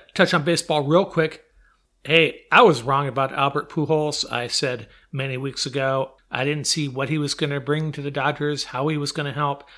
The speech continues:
Since then, ten home runs, thirty-four R B Is. He's their go-to guy against left-handed pitching. And now with A J Pollock out for two to three weeks with a hamstring injury,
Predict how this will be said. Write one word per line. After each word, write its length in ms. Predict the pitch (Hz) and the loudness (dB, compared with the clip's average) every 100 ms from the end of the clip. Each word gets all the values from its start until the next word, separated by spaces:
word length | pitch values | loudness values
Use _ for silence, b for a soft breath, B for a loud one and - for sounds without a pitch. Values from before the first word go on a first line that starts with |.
| B | B
Since 380 | - - 220 - | -2 2 2 0
then, 400 | 170 147 147 139 | -4 -2 -4 -6
ten 180 | - 196 | -2 -2
home 300 | 143 180 165 | 0 -2 -2
runs, 460 | 156 151 147 143 - | -2 -2 -2 -2 -2
thirty-four 560 | - 160 165 - 139 | 0 0 0 -2 -4
R 160 | 143 139 | -2 -2
B 160 | 139 131 | -2 -4
Is. 520 | 127 131 135 - - _ _ _ _ _ _ _ | -2 -2 -4 -6 -10 _ _ _ _ _ _ _
He's 240 | - 170 - | -2 0 2
their 100 | 151 | -2
go-to 480 | 117 143 170 175 160 | 0 0 0 0 0
guy 240 | 147 151 | 2 2
against 320 | 147 147 - | 0 -4 -4
left-handed 460 | 143 139 147 123 - | -4 -4 -6 -8 -6
pitching. 400 | 143 151 131 120 B B B | -6 -4 -8 -10 B B B
And 160 | - 135 | -6 -2
now 200 | 147 147 | 0 0
with 100 | 131 | 0
A 220 | - 139 | 0 0
J 180 | 139 120 | -2 -6
Pollock 540 | - 139 131 123 - b b b 143 | -4 -4 -2 -4 -8 b b b -4
out 200 | 147 - | -4 -6
for 120 | 123 | -10
two 240 | - 160 | -6 -6
to 80 | 131 | -6
three 240 | - 143 | -6 -6
weeks 360 | 123 175 170 - | 0 2 2 -4
with 120 | 131 | -10
a 40 | 127 | -6
hamstring 440 | 160 139 143 127 | -6 -4 -4 -4
injury, 540 | 135 127 127 135 123 | -6 -8 -6 -6 -8